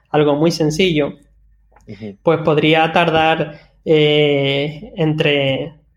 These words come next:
Speaker 1: entre días, semanas, incluso hasta meses en algunos casos. Porque a día de hoy, ahora estamos consiguiendo un poco el balance con, con la rapidez de, de las redes neuronales. Pero el problema hasta ahora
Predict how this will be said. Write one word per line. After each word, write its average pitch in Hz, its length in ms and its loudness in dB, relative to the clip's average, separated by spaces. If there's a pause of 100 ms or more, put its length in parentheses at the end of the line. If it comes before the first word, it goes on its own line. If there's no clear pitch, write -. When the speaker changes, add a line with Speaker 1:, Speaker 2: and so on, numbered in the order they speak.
(380)
Speaker 1:
entre - 240 -2
días, 160 420 0
semanas, 156 560 0
incluso 156 420 -2
hasta 165 220 -2
meses 156 420 -4
en 143 120 -2
algunos 143 380 -2
casos. 139 440 -4 (480)
Porque 156 640 2
a 156 140 0
día 180 220 2
de 180 160 2
hoy, 165 380 0 (100)
ahora 165 320 2
estamos 185 320 -2
consiguiendo 175 520 0
un 185 140 -2
poco 175 320 0
el 160 240 -2
balance 156 580 -2
con, 143 720 -4
con 151 220 2
la 147 100 2
rapidez 147 640 0
de, 160 600 0 (400)
de 156 160 2
las 147 200 0
redes 165 220 0
neuronales. 151 880 0 (300)
Pero 151 1000 0 (120)
el 165 200 2
problema 175 420 2
hasta 202 220 -2
ahora 202 640 -2